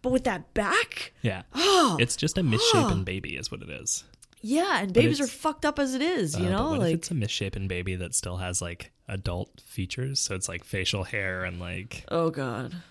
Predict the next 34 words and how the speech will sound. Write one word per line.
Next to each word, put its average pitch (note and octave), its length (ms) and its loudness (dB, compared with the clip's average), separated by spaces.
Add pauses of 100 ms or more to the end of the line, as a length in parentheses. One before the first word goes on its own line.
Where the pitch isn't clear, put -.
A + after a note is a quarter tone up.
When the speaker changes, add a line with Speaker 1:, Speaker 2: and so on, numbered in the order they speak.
(100)
Speaker 2:
it, A2 180 -4
it's G2+ 200 -2
wearing G#2 400 4
jewelry. G#2+ 520 2
It's G2+ 140 -4
got - 160 -2
some G#2+ 140 -4
tattoos. G2 880 -2 (1000)
Speaker 1:
Well, D#3+ 460 4
the G3 100 0
tattoos G#3 1800 2 (340)
would E3+ 400 -2
probably A3+ 580 4
make E3+ 260 2
it - 100 0
more, D#3+ 520 2
no, F#3+ 380 8
it's - 180 0
the, F3 140 2 (320)
no, F3 440 4
I E3+ 120 4
see A#3 260 2
it - 120 2
as E3 100 0
pink B3 480 0
and D#3+ 120 0
fleshy. G3+ 640 -2 (120)
Speaker 2:
Oh. A#2 400 2
Speaker 1:
Yeah. F3 380 4 (320)
Speaker 2:
Oh. G#2+ 400 -2 (100)
Speaker 1:
Like, F3+ 200 4
very A#3 580 4
unsettling. - 760 -2
Speaker 2:
Okay. G2+ 300 -6